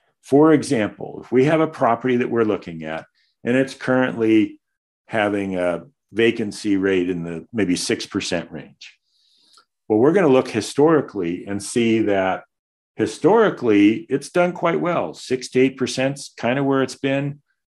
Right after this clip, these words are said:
But we look far enough back, we see a spike at twelve percent in its past.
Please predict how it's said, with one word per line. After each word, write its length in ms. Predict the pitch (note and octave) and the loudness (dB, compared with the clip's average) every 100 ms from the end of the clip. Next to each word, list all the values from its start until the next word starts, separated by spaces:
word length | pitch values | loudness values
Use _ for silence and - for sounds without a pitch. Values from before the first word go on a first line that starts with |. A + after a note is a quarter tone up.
| _ - | _ -2
But 220 | A#2 - - | -2 0 2
we 100 | C3 | 4
look 220 | D#3+ D#3 | 4 2
far 260 | D#3 D3 | 2 4
enough 240 | C3+ A#2+ - | 4 0 -2
back, 340 | D3+ C3+ A#2+ - | 0 0 -4 -6
we 80 | |
see 200 | A2 C3+ | -4 0
a 80 | A2 | 0
spike 480 | - - B2+ B2 B2 | -2 -2 0 0 -2
at 180 | G#2+ - | -8 -8
twelve 400 | - G#2+ F#2 - | 0 2 2 -2
percent 400 | E2 - D#2 C2+ _ _ - | -12 -10 -10 -12 _ _ -12
in 120 | D#2+ | -8
its 140 | D2+ | -8
past. 480 | - - D2 - - | -10 -10 -10 -12 -20